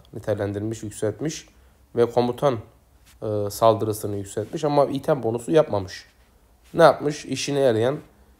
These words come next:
işte gurur miğferini koymuş, e, komutan hata verdiği için. Kazat Dumu koymuş, işte, e, altın zırhı koymuş.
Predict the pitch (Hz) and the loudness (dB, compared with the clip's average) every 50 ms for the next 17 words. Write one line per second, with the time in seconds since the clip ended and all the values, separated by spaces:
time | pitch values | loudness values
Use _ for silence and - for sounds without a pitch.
0 | _ - - - 110 113 123 131 135 139 135 131 131 123 127 135 123 123 127 131 | _ -14 -12 -10 -6 0 2 2 4 4 4 2 0 0 2 0 0 2 0 0
1 | 117 110 104 101 113 131 - - - - - - - 110 110 110 113 110 107 - | 0 0 0 -2 -2 -4 -6 -10 -14 -18 -18 -14 -12 -10 -8 -8 -10 -10 -6 -4
2 | 113 110 107 101 - 107 107 104 98 - 104 101 98 98 95 95 92 95 95 92 | -4 -4 -4 -4 -4 -4 -4 -4 -2 -2 -2 -2 0 -2 -4 -4 -6 -6 -8 -8
3 | - - 135 151 147 - - _ _ _ _ _ _ _ _ _ - 113 117 120 | -8 -8 -8 -8 -8 -12 -18 _ _ _ _ _ _ _ _ _ 0 2 4 6
4 | 127 123 127 - - 123 123 123 117 120 101 98 98 110 131 139 - - - - | 6 6 4 2 -4 -2 -2 -2 0 0 -2 -2 -2 -2 -4 -4 -6 -10 -16 -20
5 | - - - - - 104 107 107 104 104 - - - - - - - - - - | -20 -20 -20 -14 -10 -8 -6 -6 -6 -6 -8 -8 -10 -12 -12 -12 -12 -12 -12 -10
6 | - - - 117 113 110 110 123 120 117 120 123 113 127 123 120 110 101 98 107 | -8 -2 2 2 2 2 2 -2 -2 0 0 0 0 0 0 0 0 0 0 -2
7 | 123 127 - - - | -4 -6 -8 -14 -20